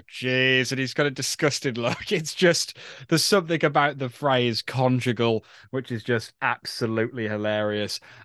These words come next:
Um, okay, approximately how much passion can sustain Maris for X amount of time?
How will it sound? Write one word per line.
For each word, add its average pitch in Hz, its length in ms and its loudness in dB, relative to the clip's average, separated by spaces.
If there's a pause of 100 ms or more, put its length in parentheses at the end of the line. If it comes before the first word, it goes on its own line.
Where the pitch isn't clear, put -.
Um, 143 400 4 (280)
okay, 160 380 4 (100)
approximately 123 880 0
how 185 440 2
much 190 420 2
passion 117 680 -4 (440)
can 147 240 0
sustain 147 640 2
Maris 135 460 0
for 123 180 -2
X - 300 -2
amount 131 320 4
of 117 140 -2
time? 120 400 2